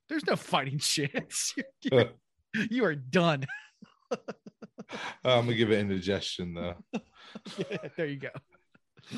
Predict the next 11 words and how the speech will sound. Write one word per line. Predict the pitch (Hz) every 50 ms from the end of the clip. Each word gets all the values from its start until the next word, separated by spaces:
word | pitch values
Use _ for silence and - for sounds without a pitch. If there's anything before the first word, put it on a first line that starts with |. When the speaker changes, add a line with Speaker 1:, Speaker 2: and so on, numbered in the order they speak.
| 220 - - - - - _ _ _ _ - - - - 139
Speaker 1:
Uh, | 143 139 135 127 127 123 117 117 110 110 104 196 196 196 196 196 _ _ _ _ _ _ _ _ _
Speaker 2:
Where | 98 101 95 107 107 98 101
were | 113 120 120
we | 120 123 123 123
at | 123 123 127
again? | 127 123 131 131 131 160 185 - _
<laughs> | _ _ _ - _ _ - - 302 - - -
What | 147 120 113 - 117
were | 123
we | 226 196 123 123
reading? | - 123 - 127 127 131 139